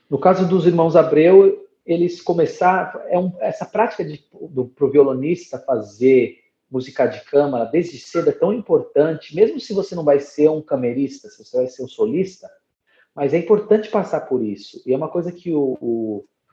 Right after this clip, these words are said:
o avô do Sérgio e do Eduardo, que era professor de violão, professor Antônio Rebelo,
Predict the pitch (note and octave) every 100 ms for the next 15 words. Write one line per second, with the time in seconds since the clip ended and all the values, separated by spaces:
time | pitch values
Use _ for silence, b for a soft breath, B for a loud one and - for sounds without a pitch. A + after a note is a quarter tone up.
0 | b b C3 A#2+ G2+ - F3+ G#3 D#3 -
1 | _ A#2 A2+ - C3 A#2 A2 A2 G#2+ G#2+
2 | A#2 C3+ C#3 - - _ _ _ _ _
3 | - C3 A#2+ A#2 - - A#2+ G#2 A2 G#2
4 | A#2 C#3+ C#3 A2+ A#2 - A#2 G#2+ A#2 G2+
5 | G#2 C3+ D#3+ A2+